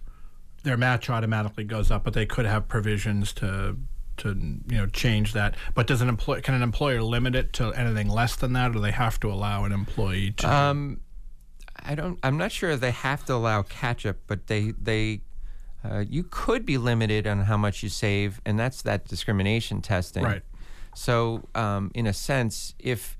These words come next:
Speaker 2: if the highly compensated people, as defined by a,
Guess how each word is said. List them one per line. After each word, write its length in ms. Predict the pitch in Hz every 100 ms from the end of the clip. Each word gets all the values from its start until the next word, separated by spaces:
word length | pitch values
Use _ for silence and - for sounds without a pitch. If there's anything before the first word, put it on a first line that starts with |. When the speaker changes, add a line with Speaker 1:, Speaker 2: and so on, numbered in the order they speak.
| - - - -
Speaker 2:
if 240 | - 120 -
the 120 | 110
highly 480 | 101 - 147 180 170
compensated 760 | - 135 120 113 101 110 101 -
people, 340 | 110 - 101
as 200 | 95 90
defined 600 | 101 - 120 110 104 104
by 220 | 101 92
a, 160 | 92